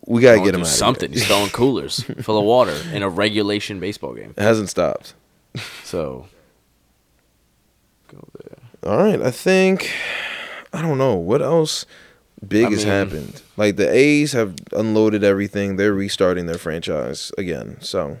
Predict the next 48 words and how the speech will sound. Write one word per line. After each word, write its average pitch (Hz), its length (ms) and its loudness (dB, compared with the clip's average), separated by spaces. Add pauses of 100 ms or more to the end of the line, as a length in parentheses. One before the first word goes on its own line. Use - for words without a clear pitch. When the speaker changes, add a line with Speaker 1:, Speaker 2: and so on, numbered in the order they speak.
Speaker 2:
Yep. 92 220 -14 (460)
Uh, 82 180 -10
I 82 80 -10
guess 92 120 -8
Jock 87 300 2
Peterson 101 400 -4
went 92 140 -12
to 98 100 -10
the, 90 320 -8
the 85 100 -12
Giants. 85 640 -8 (320)
Speaker 1:
The - 100 -14
Giants 135 280 8
doing 131 140 4
what 123 100 2
they 123 60 0
did 113 180 2
last 98 240 4
year, 101 160 0
picking 101 260 -4
up 95 80 -2
a 95 80 -4
bunch 92 280 -4
of 87 260 -4 (160)
low-key 90 360 -6
dudes. 85 340 -10 (360)
I - 100 6
think 139 200 4
picking 139 240 6
up 120 100 2
Carlos 117 300 6
Rodon, 110 400 2
though, 131 280 6
is 101 120 -2
huge 92 460 -8
because 92 500 -2 (480)
he 143 160 -6
pitched 143 360 4
that 113 200 4
good 120 400 2 (2000)
in 110 180 -2
the 101 80 -2
White 107 220 4
Sox 95 240 -4
stadium, 76 360 -6
which - 140 -10
is 92 80 -12
tiny, 90 440 -6